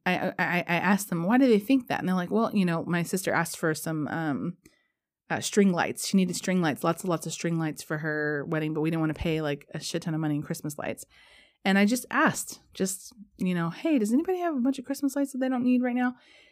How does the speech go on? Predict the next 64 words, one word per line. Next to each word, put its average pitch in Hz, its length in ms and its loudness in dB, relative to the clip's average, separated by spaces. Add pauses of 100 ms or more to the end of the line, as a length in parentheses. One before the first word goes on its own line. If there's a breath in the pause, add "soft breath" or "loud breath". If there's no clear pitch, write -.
(200 soft breath)
And 214 240 2
we 269 100 4
had 311 140 4
this, 330 140 4 (100)
like, 277 400 4
like, 285 300 0 (760)
I - 80 2
don't 392 120 8
know, 294 140 10
thousands 330 840 8
of 247 180 2
lights 247 280 4
from 214 180 6
this 214 120 2
girl 220 240 6
that 190 80 6
let 190 140 6
us 190 100 4
borrow 190 380 6
'em 175 100 2
that 170 160 -4
she, - 120 -6
they 185 120 6
had 180 120 4
just 180 180 -2
taken 185 220 0
off 170 140 0
their 160 80 -2
house 160 240 -4
or 175 60 -6
something. - 420 -8 (480 soft breath)
Um, 190 420 4 (640)
shit - 220 0
like 202 160 2
that, 170 220 6
you 185 100 2
know, 185 100 2
just, 196 320 -6
just 254 300 -4
asking, 202 460 0
"Hey, 311 240 2
does 220 160 4
anybody 247 340 4
have 214 200 0
this? 220 280 4
We're 190 120 2
doing 190 200 0
this 185 120 -2
photo 190 180 2
shoot." 190 360 2 (460 loud breath)
"Oh 339 80 4
yeah, 339 200 10
here, 285 180 4
I 294 60 6
have 320 180 6
a, 214 200 2
I 269 60 -2
have 320 140 2
a 220 60 2
horse 233 400 2
you 208 80 -2
can 196 140 2
<laughs> - 0 -
borrow." 185 380 2